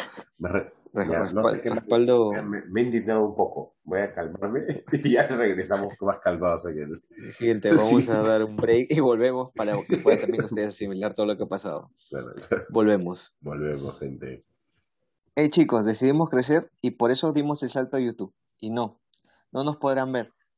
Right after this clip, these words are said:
Speaker 2: pero podrán seguirnos y hacer con nosotros una buena comunidad suscribiéndose, dando su like y su comentario. Para nuestros exhumadores más pudientes,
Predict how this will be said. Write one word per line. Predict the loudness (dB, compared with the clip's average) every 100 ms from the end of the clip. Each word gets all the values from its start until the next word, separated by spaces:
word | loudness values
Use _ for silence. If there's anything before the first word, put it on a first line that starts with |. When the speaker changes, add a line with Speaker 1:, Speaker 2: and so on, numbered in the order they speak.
| _
Speaker 2:
pero | -6 -4
podrán | -4 -4 -4
seguirnos | -4 -4 -4 -6 -8
y | -8
hacer | -6 -6
con | -6 -8
nosotros | -8 -8 -10 -8
una | -4 0
buena | 0 -2 -4
comunidad | -4 -4 -2 -2 -4 _
suscribiéndose, | -16 -12 -4 -2 0 -2 -4 -8 -8
dando | -4 -4 -4
su | -4 -2
like | -2 -4 _
y | -6
su | -4
comentario. | -4 -6 -6 -8 -12 _ _ _ _ _ _ _ _
Para | 0 2 2
nuestros | 0 0 0
exhumadores | 0 2 4 6 4
más | 2
pudientes, | 2 4 4 0 -4